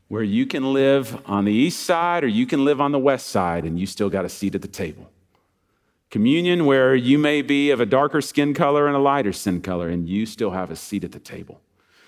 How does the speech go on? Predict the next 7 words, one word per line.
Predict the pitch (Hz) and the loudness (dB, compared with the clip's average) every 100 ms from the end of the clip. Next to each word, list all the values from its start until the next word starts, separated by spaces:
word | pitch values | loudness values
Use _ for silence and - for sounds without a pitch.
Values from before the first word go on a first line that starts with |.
| _ - | _ -4
You | 110 | 0
may | 120 120 | 0 0
come | 143 139 135 | 0 0 0
from | 117 107 | 2 2
wealth | 123 143 143 - | 2 2 -2 -2
or | 127 | -4
poverty. | 117 107 107 85 76 76 | -2 -2 -2 -2 -8 -10